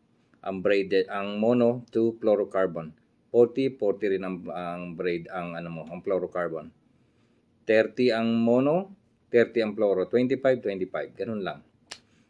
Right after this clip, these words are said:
At, ah, mostly kailangan nakaset up ka ng ano, nakaset up ng sixty or, ah, fifty, up to eighty, up to one hundred braided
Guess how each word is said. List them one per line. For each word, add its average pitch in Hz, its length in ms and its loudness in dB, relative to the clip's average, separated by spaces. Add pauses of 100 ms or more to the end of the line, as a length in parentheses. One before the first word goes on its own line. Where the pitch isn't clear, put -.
At, 92 640 -4
ah, 87 320 -6
mostly 139 480 0
kailangan 113 400 0
nakaset 110 400 -4
up 110 160 -6
ka 113 80 0
ng 107 240 -4
ano, 117 320 -4 (160)
nakaset - 480 -6
up 104 160 -8
ng 104 160 -8
sixty 104 800 -4
or, 98 400 -4 (960)
ah, - 640 -16
fifty, 127 640 2 (160)
up - 240 -6
to 117 80 0
eighty, 143 560 2
up - 240 -10
to 135 80 2
one 131 160 0
hundred 127 400 0
braided 117 560 4